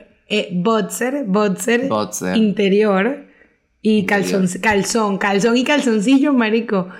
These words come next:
Speaker 2: No.
Speaker 1: Calzoncillo y calzón de pana no.
Speaker 2: No somos Dora la Exploradora
Speaker 1: De
Speaker 2: y
Speaker 1: pana
Speaker 2: Diego
Speaker 1: no.
Speaker 2: Go. No somos esas personas para decir esa palabra.
Speaker 1: <laughs> Ya va, pero co-, tú, interiores, tú dices interior. ¿Interior
Speaker 2: Interior.
Speaker 1: o interiores? Eso es una, es la misma.
Speaker 2: Interiores, no,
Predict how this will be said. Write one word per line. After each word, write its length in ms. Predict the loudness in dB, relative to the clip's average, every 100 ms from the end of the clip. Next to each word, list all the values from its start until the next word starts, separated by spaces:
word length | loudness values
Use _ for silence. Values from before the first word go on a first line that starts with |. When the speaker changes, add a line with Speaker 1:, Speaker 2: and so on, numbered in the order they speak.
| -14
Speaker 2:
No. 120 | -12 -6
Speaker 1:
Calzoncillo 800 | -6 -4 0 0 2 2 4 2
y 80 |
calzón 480 | 0 -2 0 0 2
de 100 | 0
pana 260 | 0 -2 0
no. 180 | 0 -2
Speaker 2:
No 240 | -6 -6
somos 340 | -4 -4 -4 -2
Dora 160 | -2 -2
la 80 |
Exploradora 680 | -4 -6 -4 -2 -2 -2 0
Speaker 1:
De 60 | 0
Speaker 2:
y 40 |
Speaker 1:
pana 360 | 0 2 2 2
Speaker 2:
Diego 160 | 0
Speaker 1:
no. 100 | -2
Speaker 2:
Go. 360 | -4 -6 -10 -16 _ _ _
No 120 | -14 -12
somos 420 | -8 -8 -8 -10
esas 120 | -12
personas 420 | -14 -14 -14 -14 -12
para 160 | -4
decir 100 | 0 2 0
esa 80 | 0
palabra. 320 | 0 -2 -8
Speaker 1:
<laughs> 40 | -14 _ -8
Ya 200 | -2 0
va, 180 | 0 -2
pero 300 | -2 -2 -2 -6 -18 -8
co-, 180 | -4 0
tú, 80 | 2
interiores, 540 | 2 2 2 2 0
tú 60 | 0
dices 140 | 2
interior. 500 | 2 2 2 2 2 2
¿Interior 80 | 0 2 2 2 2
Speaker 2:
Interior. 20 |
Speaker 1:
o 80 | 2
interiores? 880 | 0 2 2 2 -2 -6 -10 -16 -20 _ _
Eso 200 | -12 -4
es 60 | 0
una, 300 | 2 2 0
es 220 | 0 0
la 80 | 2
misma. 340 | 2 0 -2 -14 _
Speaker 2:
Interiores, 680 | -8 -6 -2 -2 -2 -6 -10
no, 100 | -12